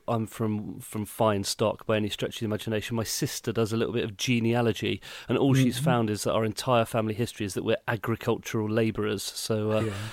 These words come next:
Speaker 1: yeah, I don't think
Speaker 2: Probably
Speaker 1: I'm
Speaker 2: right.
Speaker 1: coming from, uh, Egyptian pharaohs stock or anything like that. <laughs>
Speaker 2: Um,
Speaker 1: Uh,
Speaker 2: when are the results due, Mitch? Game week in fantasy
Speaker 1: Uh,
Speaker 2: terms?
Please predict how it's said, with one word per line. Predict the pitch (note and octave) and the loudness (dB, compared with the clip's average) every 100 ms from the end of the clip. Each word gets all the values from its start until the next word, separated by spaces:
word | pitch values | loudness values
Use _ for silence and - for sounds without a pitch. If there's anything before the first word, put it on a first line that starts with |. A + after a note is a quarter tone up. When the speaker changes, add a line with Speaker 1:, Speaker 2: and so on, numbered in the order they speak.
| - - | -12 -4
Speaker 1:
yeah, | A2+ G#2 F#2+ | 0 0 0
I | A2 | 2
don't | A#2 C3 | 6 6
think | A#2 | 4
Speaker 2:
Probably | A2+ G#2 | 0 0
Speaker 1:
I'm | |
Speaker 2:
right. | G#2 | 0
Speaker 1:
coming | A2+ A2 | 0 0
from, | - - A2 G#2+ | -2 -2 2 4
uh, | G#2+ G#2 - - - | 2 0 -8 -10 -2
Egyptian | C3 - B2+ - A#2 | 0 0 0 0 -2
pharaohs | G#2+ - A#2 G#2+ F#2+ F#2+ F2+ | -2 2 4 6 4 2 0
stock | - - G2+ - | -2 -2 -2 -2
or | G#2+ | -2
anything | G#2 G2+ G2+ | -2 -2 -2
like | G2 | -2
that. | G#2 G2+ - | -2 -4 -6
<laughs> | - - - - | -14 -18 -20 -2
Speaker 2:
Um, | F3 E3+ E3+ | 6 6 6
Speaker 1:
Uh, | D#3+ | 6
Speaker 2:
when | G3 | 6
are | G3 | 8
the | F#3+ | 6
results | F3+ F#3 F3 D3+ | 8 8 6 2
due, | - F#3 G3 | 4 6 6
Mitch? | G3+ F#3 F3 - | 4 2 -2 0
Game | F#3+ F#3+ | 2 4
week | F#3+ D#3+ - - - _ _ _ _ | 2 -2 -6 -12 -12 _ _ _ _
in | - D3+ | 4 4
fantasy | D#3 F3 E3+ C#3+ | 6 4 4 4
Speaker 1:
Uh, | C#3+ | 8
Speaker 2:
terms? | D3 D3+ D3+ D3+ - | 8 8 8 4 -4